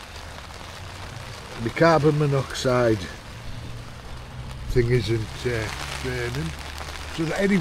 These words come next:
water that's coming on there now is just hitting that pipe. And because it's so hot, it's just disintegrating anyway, so now there's no, not,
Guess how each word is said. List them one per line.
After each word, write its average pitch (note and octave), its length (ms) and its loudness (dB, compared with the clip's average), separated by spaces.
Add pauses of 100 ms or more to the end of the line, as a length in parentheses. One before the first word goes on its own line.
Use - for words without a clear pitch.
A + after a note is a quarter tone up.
(120)
water E3+ 320 2
that's A#2+ 240 0
coming D3+ 340 -2
on C3+ 140 -2
there C#3+ 320 0
now C3+ 200 -2 (220)
is G#2+ 80 -8
just C#3 180 -6
hitting C3 240 -2
that C3 200 -2
pipe. C3+ 340 -2 (920)
And A#2+ 100 0
because C#3 300 4
it's - 160 2
so C#3+ 320 8
hot, B2 400 2 (1040)
it's B2+ 180 -2
just D3 200 0 (120)
disintegrating C3+ 880 4
anyway, E3+ 360 8
so C#3 160 0
now C#3+ 140 2
there's B2 280 4
no, C#3+ 200 8 (180)
not, C#3 140 -2